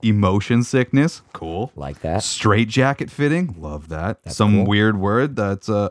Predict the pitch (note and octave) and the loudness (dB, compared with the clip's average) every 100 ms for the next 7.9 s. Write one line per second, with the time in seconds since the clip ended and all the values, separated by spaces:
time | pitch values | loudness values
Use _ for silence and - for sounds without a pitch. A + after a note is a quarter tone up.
0 | - F#2 - - G2+ A2 G2+ E2 - A2 | 0 -2 -2 -4 -2 -2 -4 -10 -6 -6
1 | - B2+ A#2+ C#3+ - B2 C#3 E3+ - - | -6 -8 -6 -6 -4 -2 -2 -4 -10 -16
2 | D#2 D#2 D#2+ D#2 - E2+ D#2+ F2+ C3 _ | -14 -8 -8 -8 -6 -2 0 0 0 _
3 | _ _ - _ - D#2+ G2+ C#3+ - F2+ | _ _ -20 _ -10 0 2 2 0 0
4 | E2+ D2+ E2+ D#2+ D#2 D2+ D#2 D2 D2+ D2+ | 0 -2 -4 -4 -6 -8 -6 -6 -6 0
5 | E3 D#3 E3+ D3 F3 F#3+ F#3 A3 A2 G#2 | 0 4 4 6 4 4 0 2 2 2
6 | F2+ G#2 B3 - - A3+ C3+ A2+ F#2 E2+ | -2 -6 -12 -12 -12 -10 -8 -6 -8 -8
7 | A2 A2+ A#2+ G#2+ - G#2 G2+ C3+ F#3 | -8 -2 -2 -2 -2 -2 0 0 -2